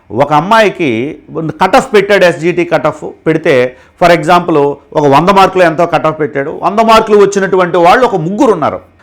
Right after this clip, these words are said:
ముగ్గురుంటే ఇద్దరికి ఉద్యోగాలు ఇవ్వడం జరిగింది, ఒకరికి ఉద్యోగం ఇవ్వలేదు. ఆ ఒక్క అమ్మాయి, ఈ అమ్మాయి నాకు తెలిసినటువంటి స్టూడెంట్ ఆ అమ్మాయి. So, ఈ నిజంగా డిఎస్సిలో ఆ స్థాయి దాకా వెళ్ళి, ఎస్జిటిలో ఆ స్థాయి దాకా వెళ్ళి,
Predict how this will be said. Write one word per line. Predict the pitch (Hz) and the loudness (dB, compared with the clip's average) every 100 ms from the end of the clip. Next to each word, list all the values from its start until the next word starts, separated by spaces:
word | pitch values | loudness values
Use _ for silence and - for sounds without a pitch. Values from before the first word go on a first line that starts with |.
| _ | _
ముగ్గురుంటే | 117 131 180 285 269 233 233 | -8 -6 0 2 2 2 2
ఇద్దరికి | 156 151 151 202 339 320 | 2 -2 0 0 0 0
ఉద్యోగాలు | 247 196 233 208 190 | 0 2 4 4 4
ఇవ్వడం | 165 156 143 | 2 0 -2
జరిగింది, | 131 120 107 104 92 90 90 90 _ - | -2 -2 -4 -4 -4 -6 -12 -16 _ -14
ఒకరికి | 98 104 156 226 175 | -6 0 2 2 0
ఉద్యోగం | 135 123 127 | -4 -2 -2
ఇవ్వలేదు. | 117 101 90 82 - _ - | -2 -6 -8 -10 -16 _ -2
ఆ | 123 | 2
ఒక్క | 127 139 151 185 | 2 2 0 -2
అమ్మాయి, | 156 160 185 | 0 0 -2
ఈ | 123 | -4
అమ్మాయి | 110 104 107 - _ _ | -4 -6 -10 -14 _ _
నాకు | 135 143 156 139 | -12 -2 0 0
తెలిసినటువంటి | 147 143 139 135 123 113 117 | -4 -6 -6 -6 -4 -6 -8
స్టూడెంట్ | - 110 101 95 | -10 -8 -8 -8
ఆ | 95 | -8
అమ్మాయి. | 87 87 - _ _ _ 247 | -10 -12 -18 _ _ _ -2
So, | 254 - 123 | -2 -4 -10
ఈ | 127 | -8
నిజంగా | 113 120 185 226 226 214 214 | -6 -2 -2 0 2 4 4
డిఎస్సిలో | 202 147 160 190 208 196 | 2 0 0 0 0 2
ఆ | 139 151 | 2 2
స్థాయి | - 196 196 | 0 2 2
దాకా | 202 202 202 | 4 2 2
వెళ్ళి, | 170 131 139 | 2 0 0
ఎస్జిటిలో | 175 127 147 180 175 | -2 -2 -4 -2 0
ఆ | 151 | 0
స్థాయి | 143 - 190 196 | 0 0 2 2
దాకా | 185 165 | 2 0
వెళ్ళి, | 139 101 117 208 | 0 -2 -2 -4